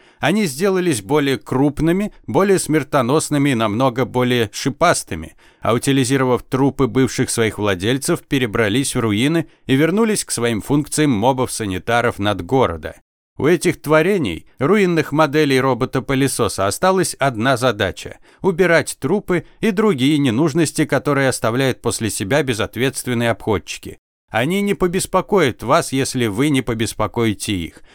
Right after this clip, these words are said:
но лучше не вставайте у них на пути. Они способны на недюжинное упорство, когда дело касается уборки мусора.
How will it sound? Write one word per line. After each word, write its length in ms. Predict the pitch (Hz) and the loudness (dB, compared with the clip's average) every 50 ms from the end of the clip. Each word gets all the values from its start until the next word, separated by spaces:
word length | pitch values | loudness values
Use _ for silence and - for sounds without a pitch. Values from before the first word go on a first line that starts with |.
| _ | _
но 260 | - 147 185 220 233 220 | 0 2 2 4 2 2
лучше 420 | 160 131 175 196 - - - 170 | 0 0 0 -2 -2 -2 -2 0
не 120 | 165 175 | 0 0
вставайте 580 | 156 - - 185 175 135 113 139 175 - - 196 | 0 0 0 0 2 2 2 2 0 0 -2 -2
у 60 | 175 | -2
них 180 | 135 - - - | -2 -2 -4 -4
на 140 | 104 101 95 | -6 -6 -4
пути. 420 | - 123 107 - - 92 82 - - _ _ _ _ - | -2 -4 -4 -4 -4 -8 -8 -8 -10 _ _ _ _ -6
Они 320 | - 101 123 165 214 233 | -2 -2 0 2 2 2
способны 580 | - - - 190 156 - - 165 170 160 160 151 | 0 0 0 0 0 0 0 0 0 2 0 2
на 100 | 151 151 | 2 2
недюжинное 760 | 143 151 151 131 117 170 180 139 156 160 151 151 147 147 147 | 4 2 2 2 2 2 2 2 2 2 2 2 2 2 2
упорство, 640 | 139 127 - - 180 196 196 160 - - 117 101 87 | 2 0 0 2 2 2 2 2 -2 -6 -6 -6 -4
когда 340 | - 104 104 101 107 127 120 | -4 -4 -4 0 0 0 0
дело 360 | 92 87 110 147 165 165 156 | 0 0 0 0 2 0 0
касается 680 | - - 151 - - 113 110 113 120 120 - - 143 143 | 0 -2 -4 -2 -2 -2 0 0 0 0 -2 0 0 0
уборки 480 | 139 107 87 95 98 95 92 - 127 | 0 0 0 0 0 0 0 -2 -4
мусора. 640 | 120 107 107 104 92 - - - 85 78 - - - | -2 -2 -2 -4 -4 -6 -6 -6 -6 -6 -8 -12 -14